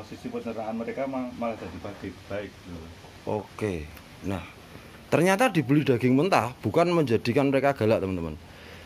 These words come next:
Speaker 2: Tapi yang seperti yang pernah saya baca di beberapa artikel, bahwa daging mentah itu malah bagus untuk pencernaan mereka.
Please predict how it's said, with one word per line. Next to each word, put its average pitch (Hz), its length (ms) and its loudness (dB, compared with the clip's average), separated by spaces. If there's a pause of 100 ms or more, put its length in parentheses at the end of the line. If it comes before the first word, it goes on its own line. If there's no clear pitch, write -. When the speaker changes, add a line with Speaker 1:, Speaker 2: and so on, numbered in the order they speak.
Speaker 2:
Tapi 175 560 4 (240)
yang 131 360 4
seperti 135 460 0
yang 151 160 6
pernah 131 200 2
saya 117 400 4
baca 104 320 0
di 101 160 -4
beberapa 90 400 -4
artikel, 90 360 0 (300)
bahwa 110 200 4
daging 110 280 2
mentah 117 260 4
itu 127 160 2
malah 135 300 4
bagus 110 340 -4
untuk 123 200 0
pencernaan 131 440 0
mereka. 135 380 0